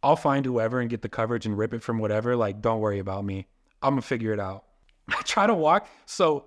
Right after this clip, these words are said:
I get the first media pass, right? So I go in the media room and I'm like, "Dude, there's no way they're gonna hold me back from this moment."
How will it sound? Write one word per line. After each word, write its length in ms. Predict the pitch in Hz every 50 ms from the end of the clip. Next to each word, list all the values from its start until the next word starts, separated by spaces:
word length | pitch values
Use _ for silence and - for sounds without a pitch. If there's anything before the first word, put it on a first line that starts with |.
| - -
I 80 | 143
get 200 | 139 143 185 190 -
the 80 | 190
first 300 | 165 - 165 151 151 151
media 320 | 160 156 156 156 151 131 117
pass, 360 | - 123 117 110 107 - -
right? 260 | 120 120 127 131 131 - _ _ _ _ _ _ _ _
So 140 | - - 139
I 40 | 135
go 140 | 135 139 147
in 60 | 156
the 80 | 160 151
media 240 | 135 127 127 135
room 160 | 135 139 151 147
and 80 | 135
I'm 100 | 123 123
like, 300 | 120 110 101 98 - -
"Dude, 180 | 107 113 110 107
there's 180 | 120 120 120
no 200 | 117 113 113 110
way 140 | 110 110 104
they're 80 | 101 104
gonna 160 | 107 104 101
hold 160 | 104 113 113 113
me 60 | 107
back 220 | 104 104 101 101
from 120 | - 107 98
this 160 | 95 - -
moment." 320 | 107 98 98 98 98 98